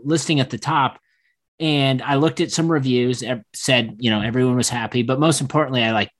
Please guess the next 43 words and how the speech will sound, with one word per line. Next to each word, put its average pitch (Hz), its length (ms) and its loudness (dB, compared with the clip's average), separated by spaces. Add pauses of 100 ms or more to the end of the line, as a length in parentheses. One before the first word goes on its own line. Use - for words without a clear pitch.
took - 240 -2
that 143 220 2
and 117 120 -2
sent 131 220 2
it 120 140 -6
to 117 280 0 (400)
some 160 180 0
of 139 80 2
my 120 440 0 (300)
friends 127 440 -2
who 127 120 -2
are 107 120 -2
dads. 98 360 0
And 101 60 -8
they're 98 80 4
like, 92 100 -2
"Hey, 139 340 0
have 120 220 -4
you 131 120 2
used 123 260 0
this 120 220 -4
on 120 100 2
your, 113 160 0 (140)
your 117 160 0
son 123 180 0
or 120 40 2
your 110 80 0
daughter?" 113 420 0 (400)
And 147 180 0
immediately 160 400 2
back, 127 300 -2
"Yeah, 180 160 2
that's 170 200 0
what 185 60 0
we 160 80 0
use. 151 240 4
It's 120 140 -8
great." 113 320 0 (100)
Okay, 113 320 2 (160)
boom, 117 300 4
buy 127 220 0
it 117 100 -8
now. 117 380 0